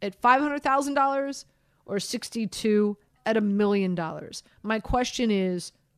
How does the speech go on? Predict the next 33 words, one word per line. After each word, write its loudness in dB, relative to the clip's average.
what 4
would 0
you 6
do? -4
I 4
wanna 2
hear. -4
Okay, 0
when 2
we 4
get -4
back, 4
let's -8
open 0
up -6
the -4
phone -4
lines, -2
eight 0
hundred -4
nine 0
one 0
nine -2
three -6
seven -6
seven -6
six. -12
I'm -10
curious, 2
what 6
would 4
you 8
do 4